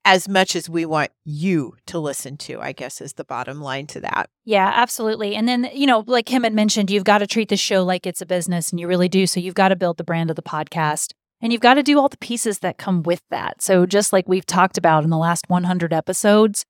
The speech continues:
Speaker 2: for running your small business, we have to do all those things for the show too. And it's things like having a website, having, um, social media channels. You've got to think of it like a business that you're growing, and you got to do all the things. And I will just say the last part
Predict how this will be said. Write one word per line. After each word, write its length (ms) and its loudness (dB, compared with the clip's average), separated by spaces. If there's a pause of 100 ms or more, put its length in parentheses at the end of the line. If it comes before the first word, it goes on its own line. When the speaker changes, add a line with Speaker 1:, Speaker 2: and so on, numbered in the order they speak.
(300)
Speaker 2:
for 240 6
running 320 4
your 120 0
small 260 -2
business, 520 -2 (380)
we 200 -4
have 160 2
to 60 -8
do 140 2
all 160 2
those 200 -2
things 260 -10
for 100 -14
the 80 -16
show 300 -10
too. 320 -10 (440)
And 400 -2
it's 160 -4
things 240 -4
like 140 0
having 260 0
a 60 4
website, 800 0
having, 500 0
um, 240 0
social 300 -6
media 340 -2
channels. 580 -2
You've 80 -16
got 140 4
to 80 -2
think 320 0
of 100 2
it 120 -2
like 180 4
a 60 0
business 540 0
that 220 -8
you're 100 -2
growing, 360 0
and 140 -2
you 100 -2
got 120 0
to 80 -2
do 140 6
all 160 6
the 60 -4
things. 460 -6 (220)
And 280 4
I 140 8
will 220 6
just 240 2
say 300 4
the 100 -2
last 340 2
part 340 4